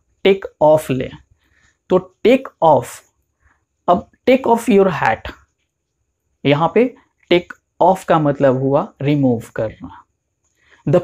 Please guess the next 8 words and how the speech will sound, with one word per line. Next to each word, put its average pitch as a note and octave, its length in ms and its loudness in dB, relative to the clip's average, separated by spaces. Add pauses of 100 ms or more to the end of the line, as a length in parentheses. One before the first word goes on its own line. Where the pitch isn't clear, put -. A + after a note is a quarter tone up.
plane A3+ 300 2 (240)
took - 300 0
off - 240 -6 (340)
at E3 100 4
five G3 480 0 (200)
P C#3 160 2
M, A2+ 40 -8 (1400)
यहाँ E3+ 520 0